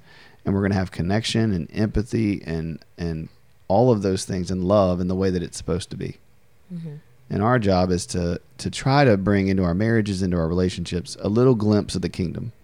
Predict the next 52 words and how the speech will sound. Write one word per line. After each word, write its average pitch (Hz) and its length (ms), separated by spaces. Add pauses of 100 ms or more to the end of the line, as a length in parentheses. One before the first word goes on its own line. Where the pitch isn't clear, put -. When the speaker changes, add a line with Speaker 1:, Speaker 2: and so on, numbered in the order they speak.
(300)
Speaker 2:
Mm-hmm. 160 280 (500)
Speaker 1:
But - 120
as 92 100
Christians, 101 400
especially, 98 480
if 85 80
we're 95 80
not 113 200
seeking 127 460
that 107 180
kingdom 95 440
first 95 420
in 85 100
our 80 160
relationships, 87 840 (420)
and 95 100
we're 98 80
not 101 280 (100)
really 110 600 (440)
growing 110 440
in 98 100
our 95 160
identity 95 440
in 82 80
Christ 98 580 (140)
after 101 280
a 95 60
breakup, 92 460
after 98 240
grief, 87 360
after 95 220
loss, 101 260
if 92 80
we're 101 80
still 110 280
angry 107 400
at 90 80
God, 104 320
if 98 80
we're 92 60
still 95 160
processing 98 640
all 107 240
of 98 80
these 95 160
identity 110 480
things, 90 360
and 95 60
then 98 80
we're 95 80
trying 104 300
to 90 140